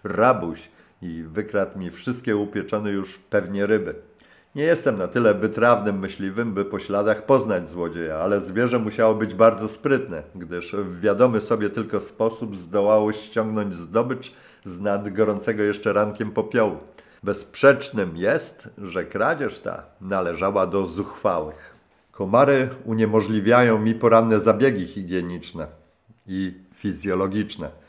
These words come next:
więc ruszam w dalszą wędrówkę. Zabiegi wykonam później, w bardziej wygodnym miejscu,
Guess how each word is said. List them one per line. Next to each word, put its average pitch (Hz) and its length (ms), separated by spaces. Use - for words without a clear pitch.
więc 87 320
ruszam 113 380
w 85 60
dalszą 107 420
wędrówkę. 87 640
Zabiegi 110 720
wykonam 98 540
później, 98 420
w 85 120
bardziej 87 440
wygodnym 87 480
miejscu, 87 400